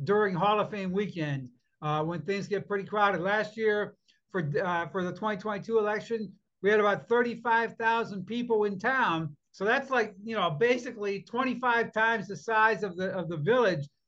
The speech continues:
expanding over that weekend, and people stay all, all over the place.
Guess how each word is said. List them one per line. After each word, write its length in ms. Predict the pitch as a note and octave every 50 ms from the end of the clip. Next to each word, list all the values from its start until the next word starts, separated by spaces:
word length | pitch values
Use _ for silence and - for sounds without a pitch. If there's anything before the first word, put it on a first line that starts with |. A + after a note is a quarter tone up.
| _ _ -
expanding 600 | F#3+ - - - - A3 A3+ A#3 A#3 A3 G#3+ G3+
over 200 | G#3+ G#3+ G#3 G3 F3+
that 200 | F#3 F#3 F3+ F3+
weekend, 540 | G3 A#3 A#3+ A#3+ G#3 F3+ D#3 D3+ C#3+ C#3+ C#3+ - _ _ _ _ -
and 240 | E3 D#3+ D#3+ D#3+ D#3+
people 200 | A3+ G#3 G#3 F#3+
stay 280 | - - A3 G#3+ G#3
all, 260 | G3+ F#3+ G3 F#3 F#3+ F#3+ -
all 200 | - F#3 F#3 F#3+ F#3+ F#3+
over 140 | G#3+ A#3+ A3
the 80 | F#3+ D#3+
place. 400 | C#3+ D3+ E3 D3+ D3 C#3+ C#3+